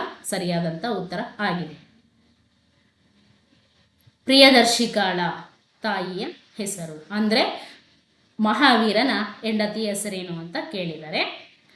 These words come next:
ತ್ರಿಶಲಾದೇವಿ, ಯಶೋಧರ, ಯಶೋಧರೆ, ತ್ರಿವೇದಿ.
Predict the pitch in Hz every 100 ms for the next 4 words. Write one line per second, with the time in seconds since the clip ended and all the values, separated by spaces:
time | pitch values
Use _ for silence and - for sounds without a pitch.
0 | - - - _ - 247 240 262 247 240
1 | 190 185 180 180 175 - - 226 220 214
2 | 208 190 175 165 170 - 220 214 208 196
3 | 180 170 160 160 - _ _ _ _ _
4 | _ _ _ _ _ _ _ _ - 233
5 | 220 190 170 160 139